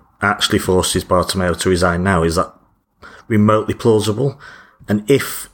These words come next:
if he did resign, would it have any effect? Or are you still saying, "Look, once he's spoken, Lionel Messi, then that's it for a year"?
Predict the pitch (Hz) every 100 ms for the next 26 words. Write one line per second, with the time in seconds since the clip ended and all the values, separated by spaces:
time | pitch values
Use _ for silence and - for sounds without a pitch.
0 | _ 110 - 95 131 147 110 78 76 78
1 | 92 - 98 98 92 104 101 95 95 -
2 | 107 87 - - - - _ _ _ _
3 | _ - 90 87 90 98 87 - - 95
4 | 85 90 82 82 85 - - - - -
5 | - - - 92 90 92 87 - 87 82
6 | 80 82 80 78 78 - 78 76 78 76
7 | 82 - - 80 - 82 76 71 62 80